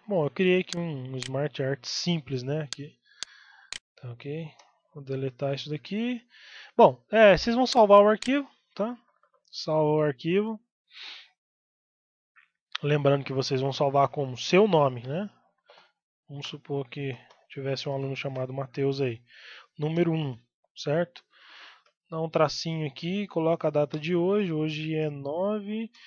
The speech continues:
do cinco de dois mil e treze, tá? Com todos os dígitos, tá, gente? Zero nove, zero cinco, dois mil e treze. Clique em salvar. Tá ok? Depois você vai abrir o Word. Lá dentro do Word, o que que você vai fazer? Você vai em ini-, início, não, desculpa, vocês vão em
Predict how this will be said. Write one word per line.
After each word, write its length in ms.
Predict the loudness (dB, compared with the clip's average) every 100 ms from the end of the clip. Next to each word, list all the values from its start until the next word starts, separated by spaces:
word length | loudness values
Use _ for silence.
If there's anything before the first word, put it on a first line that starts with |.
| -20 -20 -20 _
do 120 | -18 -14
cinco 680 | -12 -12 -10 -10 -12 -12
de 120 | -14 -8
dois 200 | -8 -8
mil 140 | -10
e 60 | -8
treze, 520 | -4 -2 -2 -6 -14 -16 -12
tá? 160 | -10
Com 180 | -8 -10
todos 320 | -2 0 0
os 160 | -2 -6
dígitos, 300 | -4 -6 -4
tá, 120 | -2
gente? 200 | -2 -2
Zero 180 | -6 -6
nove, 220 | -4 -4
zero 120 | -4
cinco, 200 | -8 -10
dois 100 | -12
mil 80 | -14
e 60 | -12
treze. 280 | -10 -10 -8
Clique 260 | -8 -8
em 20 |
salvar. 480 | -10 -8 -6 -8 -10 _ _ -18 -18 -20 -20 -20 -20 -20 -20 _ _ _
Tá 100 | -16
ok? 300 | -14 -10 -2
Depois 340 | 0 6 6
você 220 | 6 4 6
vai 140 | 8
abrir 180 | 8 8
o 160 | 8 8
Word. 300 | 4 0 -8 _ -18 -4
Lá 320 | 2 6 6
dentro 340 | 6 2 2
do 100 | 0
Word, 220 | 2 2 2
o 80 |
que 100 | 0
que 80 | -4
você 60 | 0
vai 120 | 0
fazer? 340 | 2 0 0 -4 -18 _ -20 -20 -18 -16 -16 _ _ _
Você 180 | -8 -4
vai 400 | 0 2 4 0
em 420 | -2 -6 -4 -4
ini-, 380 | -2 -4 -4 -6
início, 360 | -4 -4 -4 -2
não, 260 | 0 -2
desculpa, 360 | -4 -2 -2 -2
vocês 320 | -4 -4 -4
vão 280 | -2 0 0
em 360 | 0 0 -4